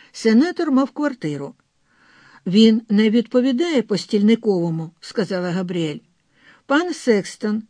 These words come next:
відімкнув сьогодні усе. У нього приватний вечір",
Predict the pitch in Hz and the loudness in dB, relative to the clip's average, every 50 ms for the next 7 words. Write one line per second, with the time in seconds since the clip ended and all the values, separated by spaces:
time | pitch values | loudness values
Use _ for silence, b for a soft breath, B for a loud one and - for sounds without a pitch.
0 | _ _ _ _ 190 175 220 240 185 226 233 220 226 - 247 320 359 302 - - | _ _ _ _ 0 4 4 4 6 6 4 4 4 2 0 0 -2 -4 -2 -2
1 | 269 240 285 302 262 302 320 320 311 302 - - - 202 196 190 185 202 - - | 0 0 0 -2 -2 -4 -4 -4 -4 -4 -6 -6 -6 -4 -4 -2 -4 -6 -8 -14
2 | _ _ _ _ 220 214 208 240 320 370 359 359 - - 254 233 208 208 254 285 | _ _ _ _ 0 2 4 4 2 2 -2 -4 -2 2 4 4 4 4 2 0
3 | 285 - 330 339 302 240 220 185 165 151 - - 160 - - | 0 -2 -6 -6 -2 0 0 0 0 -2 -6 -8 -12 -12 -14